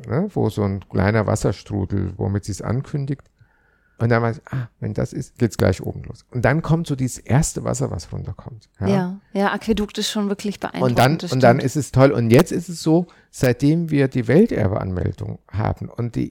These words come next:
Speaker 1: diese Wasserbilder besser interpretieren können, weil wir uns so intensiv damit auseinandergesetzt hatten, wie das vorher, glaub ich, nicht gemacht worden ist.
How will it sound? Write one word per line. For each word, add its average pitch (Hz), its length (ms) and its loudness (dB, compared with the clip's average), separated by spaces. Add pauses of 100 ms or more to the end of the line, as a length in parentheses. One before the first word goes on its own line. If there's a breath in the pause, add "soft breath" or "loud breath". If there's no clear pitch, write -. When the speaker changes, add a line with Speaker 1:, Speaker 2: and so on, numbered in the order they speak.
Speaker 1:
diese 107 300 -4
Wasserbilder 113 680 2
besser 117 380 2
interpretieren 98 720 -4
können, 98 260 -2
weil 101 140 2
wir 107 100 -4
uns 107 240 -8
so - 160 -6
intensiv 120 520 -2
damit 143 320 2
auseinandergesetzt 123 760 0
hatten, 127 200 -6
wie 117 100 -2
das - 180 -4
vorher, 151 340 -2
glaub 117 240 -2
ich, 113 120 -10
nicht 175 180 -8
gemacht - 360 -6
worden - 260 -8
ist. - 180 -16